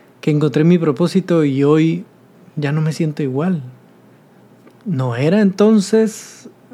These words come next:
Eh, ¿tomé una mala decisión? ¿Qué pasó?". Pues todas estas preguntas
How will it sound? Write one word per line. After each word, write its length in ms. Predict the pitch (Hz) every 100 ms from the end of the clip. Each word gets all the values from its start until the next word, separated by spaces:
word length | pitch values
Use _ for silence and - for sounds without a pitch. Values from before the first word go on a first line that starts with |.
| 254
Eh, 440 | 160 139 135 131 127
¿tomé 200 | 127 139
una 160 | 151
mala 240 | 156 151 147
decisión? 640 | 135 - - 151 190 220
¿Qué 100 | 190
pasó?". 360 | 180 190 220 208 - - - - - - - - - _ _
Pues 200 | 170 151
todas 240 | 226 247
estas 300 | 247 214 240
preguntas 880 | - 208 190 190 160 127 107 - -